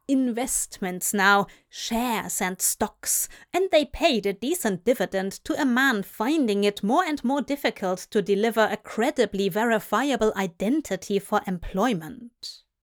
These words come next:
Technology was the boon and burden of this century, it seems. He entertains some vague ideas of building his own bloody pub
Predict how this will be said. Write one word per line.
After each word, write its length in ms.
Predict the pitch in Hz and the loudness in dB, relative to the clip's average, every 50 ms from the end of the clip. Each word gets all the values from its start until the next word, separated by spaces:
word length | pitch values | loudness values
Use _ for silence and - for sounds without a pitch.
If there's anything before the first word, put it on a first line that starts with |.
| _ _ _ _ _ _ _ _ _ - - - _ _ _ _ _ _ | _ _ _ _ _ _ _ _ _ -20 -20 -20 _ _ _ _ _ _
Technology 840 | - - 240 240 240 - 226 269 339 339 302 262 233 - 240 240 240 | -8 -4 -4 -2 -2 -2 -2 0 0 2 0 0 0 -2 -4 -4 -2
was 300 | 214 214 214 220 214 - | -2 0 -2 -2 -2 -4
the 140 | - 220 202 | -4 -6 -6
boon 540 | - _ - 247 254 262 262 254 254 247 - | -6 _ -4 -2 0 0 2 2 0 0 0
and 260 | 233 240 285 339 - - _ | 0 0 0 0 -2 -6 _
burden 520 | - 202 185 185 180 180 202 196 190 196 196 | -2 0 2 2 2 2 2 0 0 0 -2
of 240 | 196 202 - - - | -2 -2 -4 -2 -2
this 160 | - 277 294 | -2 0 0
century, 960 | - - - - 208 180 170 - - - 180 175 180 170 175 175 - _ _ - | 0 -2 0 0 -2 -2 -4 -6 -4 -4 -4 -4 -4 -8 -10 -12 -16 _ _ -8
it 220 | - 175 175 - | -8 -8 -4 -2
seems. 840 | - 220 190 - - - 233 - - - - - - - - - _ _ _ _ _ _ _ _ _ _ _ _ - - - - - - _ | -2 -2 -2 -4 -8 -12 -8 -8 -6 -6 -6 -8 -10 -12 -16 -20 _ _ _ _ _ _ _ _ _ _ _ _ -20 -20 -20 -20 -20 -20 _
He 180 | - 320 311 | -4 -2 -2
entertains 760 | 269 320 320 - 330 311 - - - 302 302 285 240 220 214 | 0 0 0 0 -2 -4 -4 -2 0 2 2 2 2 0 0
some 360 | - - - 269 269 262 254 220 | -2 -2 -4 -4 -4 -2 -4 -4
vague 460 | 196 180 196 196 226 254 240 - 214 | -4 -4 -6 -4 -4 -4 -4 -2 -2
ideas 560 | 196 190 180 - 208 226 220 185 180 - - | -2 -2 -2 -2 0 0 0 0 -2 -2 -2
of 160 | 220 214 - _ _ | -2 -2 -4 _ _
building 440 | - 214 254 285 254 196 190 196 202 | -2 0 0 0 -2 -2 -2 -2 -2
his 240 | 156 208 220 - - - | 0 2 0 0 0 -2
own 380 | 220 208 208 220 233 233 220 | 0 2 4 4 4 2 0
bloody 340 | 202 - 185 185 190 190 202 | 0 -2 -4 -4 -2 -2 -4
pub 380 | - - - 220 208 202 214 | -2 0 2 2 2 2 0